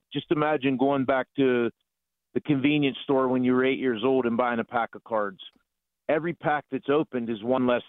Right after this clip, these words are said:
that's sealed. I know that seems elementary, but they're all getting opened, right? So the treasure here is how many of those could be left still in their form. Additionally, nineteen seventy-nine eighty is Gretzky's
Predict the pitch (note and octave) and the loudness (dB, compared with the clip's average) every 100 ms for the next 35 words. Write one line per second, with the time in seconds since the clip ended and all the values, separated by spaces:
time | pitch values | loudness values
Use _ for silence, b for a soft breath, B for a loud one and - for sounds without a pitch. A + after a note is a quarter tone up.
0 | - A2 - C3 A#2 F2 - G#2 G#2+ G2+ | -8 -8 -2 2 2 0 -2 2 4 2
1 | F#2 - A2 G2+ - A2 G#2 A2 A2+ - | 0 0 0 2 0 0 4 2 0 -2
2 | G2 F#2 G2+ - _ _ _ _ _ _ | -2 2 2 0 _ _ _ _ _ _
3 | _ - - C#3 D3 D#3 D3 C#3+ C#3 C#3+ | _ -2 0 2 0 0 0 -2 0 0
4 | - G2 F#2+ A2 - - A#2+ A2 - - | 0 -8 -4 -6 -4 0 0 0 -2 -2
5 | E3+ E3 C3 A#2 A#2+ A2+ F#2+ A2+ G#2+ F#2+ | 0 0 -2 0 0 2 2 2 2 -2
6 | - _ - C#3+ D3+ C#3+ C3 B2 B2 - | -14 _ -6 -2 2 2 4 4 2 -2
7 | B2 G#2 A#2 B2 A#2 - - - B2+ A#2 | -6 -2 2 2 0 -6 -20 -2 0 2
8 | G#2 G2+ - C#3+ A2 F2 - _ _ _ | 2 -2 0 0 0 -2 -8 _ _ _
9 | _ _ _ _ B2+ G#2 E3 F3+ - C3 | _ _ _ _ -4 0 0 0 -4 -2
10 | A#2+ A#2 B2+ C3+ C3+ B2 C#3+ B2 B2 A#2+ | 0 2 0 0 -2 0 0 2 2 2
11 | A#2+ B2+ C3 A#2+ A#2 G2 B2 A#2+ - A#2+ | 2 2 2 2 -2 0 -2 -2 -6 -10